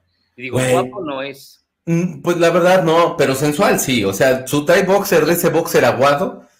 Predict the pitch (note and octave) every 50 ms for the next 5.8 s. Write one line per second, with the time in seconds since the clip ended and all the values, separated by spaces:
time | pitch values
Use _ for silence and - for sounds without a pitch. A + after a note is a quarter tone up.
0 | _ _ _ _ A#2+ B2 C3 C3+ C3 - - C3 A#2+ - - B2 A#2 A2+ G#2+ A2+
1 | B2+ D3 D#3 - F3 E3 D#3+ D3+ D3+ E3 D#3+ D3+ D3+ D3 - D3+ D3+ D3+ D3 D3
2 | - D3+ D3 C#3+ C#3 D3 C#3+ C#3+ - C#3+ C3 C3 C3 - C#3 B2+ B2+ B2+ C#3 D3
3 | D3+ D3+ D#3 D3+ - - - _ _ _ _ C4+ A#3+ - G#3 F#3 F#3 G3 G3+ G3+
4 | - D#3+ B2 G#2 F#2 F#2 - E3 D3 D3+ F3+ F3 F3 - - - E3+ E3+ F3 E3
5 | D3 - C3+ C3 B2+ C3 B2+ C#3 C#3+ D3 C#3 C3+ C3 A#2 A#2+ _